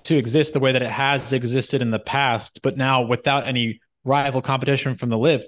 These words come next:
from the Live side. Live is gonna play out for the rest of this year.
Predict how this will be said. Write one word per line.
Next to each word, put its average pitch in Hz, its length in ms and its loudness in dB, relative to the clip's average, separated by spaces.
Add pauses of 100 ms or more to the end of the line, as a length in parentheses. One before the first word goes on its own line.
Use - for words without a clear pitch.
(100)
from 127 160 -4
the 123 60 -2
Live 160 200 2
side. 95 340 -6 (360)
Live 175 200 4
is 196 80 2
gonna 202 160 2
play 180 220 2
out 165 120 0
for - 60 -16
the 151 80 0
rest 139 200 2
of 143 60 0
this 135 240 0
year. 113 360 0